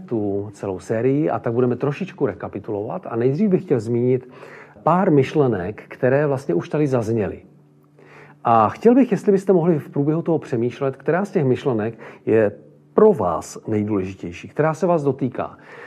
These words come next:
Kterou z těch myšlenek se Pán Bůh dotýká vašeho srdce? Ta první myšlenka, která tady zazněla, je: Bůh je mluvící Bůh. To platilo od dob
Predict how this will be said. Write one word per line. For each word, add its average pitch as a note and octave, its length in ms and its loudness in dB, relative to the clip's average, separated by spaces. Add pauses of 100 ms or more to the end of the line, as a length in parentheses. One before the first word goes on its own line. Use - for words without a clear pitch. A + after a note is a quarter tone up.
(300)
Kterou G3+ 400 2
z - 80 -8
těch D#3 180 0
myšlenek C3+ 840 0
se - 140 -4
Pán C3 320 -2
Bůh C#3+ 180 -2
dotýká A2 520 -4
vašeho F#2+ 360 -6
srdce? - 400 -14 (1200)
Ta - 100 0
první C#3+ 260 6
myšlenka, G2+ 420 0
která G2+ 240 -6
tady F#2 160 -10
zazněla, G#2+ 540 -6 (580)
je: G#2+ 100 0
Bůh D#3 480 2
je C3 260 6
mluvící G#2+ 560 0
Bůh. - 540 -8 (920)
To C3+ 100 6
platilo A#2+ 360 2
od A2+ 120 0
dob F#2+ 300 -4